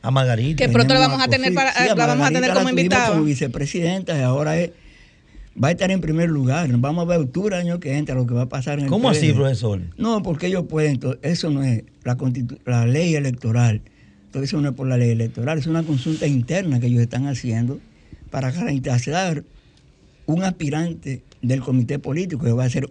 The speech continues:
Speaker 3: una aspirante.
Speaker 1: ¿Cómo así que va a ser
Speaker 3: Porque
Speaker 1: una?
Speaker 3: va a ganar Margarita.
Speaker 1: ¿Qué?
Speaker 3: Eso, eso es indudable.
Speaker 1: ¿La
Speaker 3: Eso
Speaker 1: bola
Speaker 3: es,
Speaker 1: mágica?
Speaker 3: eso es indudable, indudable, indudable.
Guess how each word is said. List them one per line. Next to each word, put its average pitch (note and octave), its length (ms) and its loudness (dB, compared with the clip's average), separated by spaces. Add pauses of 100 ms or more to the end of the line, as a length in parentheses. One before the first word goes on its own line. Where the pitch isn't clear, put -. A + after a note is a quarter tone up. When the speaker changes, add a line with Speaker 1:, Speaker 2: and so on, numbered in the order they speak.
Speaker 3:
una D#3 280 0
aspirante. B2 920 -2
Speaker 1:
¿Cómo G#3+ 240 0
así D3 160 2
que C#3 80 2
va C#3 80 2
a B2 40 2
ser A#2+ 120 2
Speaker 3:
Porque G2+ 220 0
Speaker 1:
una? - 100 0
Speaker 3:
va B3 60 -4
a A3+ 60 -4
ganar F3 160 -2
Margarita. A2 600 0
Speaker 1:
¿Qué? F4 960 8
Speaker 3:
Eso, C3 100 0
eso B2 200 -2
es C#3+ 40 0
indudable. A#2 640 -4
Speaker 1:
¿La F3+ 140 -2
Speaker 3:
Eso G#3 60 2
Speaker 1:
bola D#4 180 8
Speaker 3:
es, D#4 40 4
Speaker 1:
mágica? D#3+ 460 6
Speaker 3:
eso F3+ 140 -2
es E3 100 0
indudable, A#2 600 0
indudable, B2 500 0
indudable. G#2 420 -2